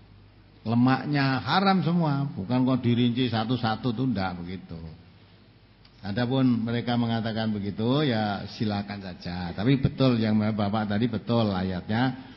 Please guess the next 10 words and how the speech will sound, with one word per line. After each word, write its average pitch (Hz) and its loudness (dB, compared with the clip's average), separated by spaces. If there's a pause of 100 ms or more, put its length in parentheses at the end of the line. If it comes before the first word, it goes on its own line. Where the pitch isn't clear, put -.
(160)
bahwa 107 0
daging 101 -2
celeng, 101 0
daging 92 -4
babi 90 -6
itu 127 -2 (400)
haram 110 4
dimakan. 82 -4 (1300)
Ya. 104 -4 (2500)
Kemudian 151 4